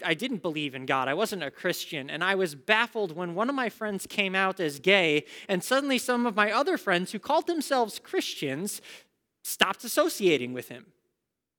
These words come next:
They stopped hanging out with him, and I was like, "Guys, why are we not hanging out with him? Like, what is wrong?" And they said, "Well, you know, he's gay. Here's a verse of, this is what the Bible says about gay people, so I can no longer associate with our friend." And it was shocking and, and puzzling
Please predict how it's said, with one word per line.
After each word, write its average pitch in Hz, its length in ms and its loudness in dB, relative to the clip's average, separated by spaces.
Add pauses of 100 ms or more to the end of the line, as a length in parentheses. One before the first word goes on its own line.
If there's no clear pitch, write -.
(380)
They 214 80 6
stopped 233 300 2
hanging 262 220 4
out 339 160 6
with 190 100 -4
him, 165 140 -2
and 165 80 2
I 196 40 2
was 208 140 0
like, 214 120 0
"Guys, 285 300 6
why 311 260 4
are 339 80 4
we 294 160 2
not 254 280 4
hanging 277 320 2
out 349 120 4
with 269 100 -2
him? 196 60 0
Like, 180 200 4
what 247 140 4
is 233 140 -4
wrong?" 240 360 6
And 175 120 -4
they 208 100 4
said, 202 220 0
"Well, 226 240 6
you 214 200 -4
know, 202 100 0
he's 175 220 -4
gay. 233 400 6 (240)
Here's 254 260 6
a 233 80 6
verse 220 480 2
of, 180 140 0
this 220 140 2
is - 40 -12
what 226 140 0
the 185 80 -2
Bible 214 320 4
says 190 180 -4
about 180 240 2
gay 208 160 6
people, 202 260 -4
so 208 120 -2
I 196 60 2
can 185 120 -8
no 196 120 2
longer 190 280 0
associate 156 560 -2
with 131 260 -12 (600)
our 127 100 -14
friend." 277 300 -2 (1900)
And 190 140 -2
it 262 80 0
was 247 160 2
shocking 269 540 0
and, 185 240 -4
and 185 160 -6
puzzling 196 720 -2